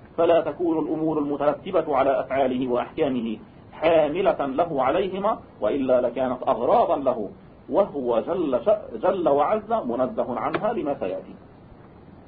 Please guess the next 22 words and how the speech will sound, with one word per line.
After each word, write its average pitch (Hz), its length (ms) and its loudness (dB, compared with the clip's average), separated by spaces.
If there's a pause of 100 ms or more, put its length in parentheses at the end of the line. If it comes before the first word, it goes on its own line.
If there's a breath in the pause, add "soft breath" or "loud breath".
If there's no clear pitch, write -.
(1900)
و-، 131 60 -4
و-، 147 400 2
وضحت 156 320 2
هذه 147 260 -2
المسألة. 143 400 -2 (2250)
أنا 196 340 4 (220)
بعد 180 300 2
ذلك 196 240 -2 (160)
قلت 196 220 2
حاشية، 139 440 -2 (160)
ذكرت 131 560 -2
حاشية، 135 480 0 (480)
قلت: 196 240 0
"واعلم 208 340 4
أن 165 240 -4
اللام 151 440 0
المذكورة 156 840 0
في 175 60 -4
القرآن 151 640 0
في 156 240 -6
مواضع 131 720 2
كثيرة، 110 680 -4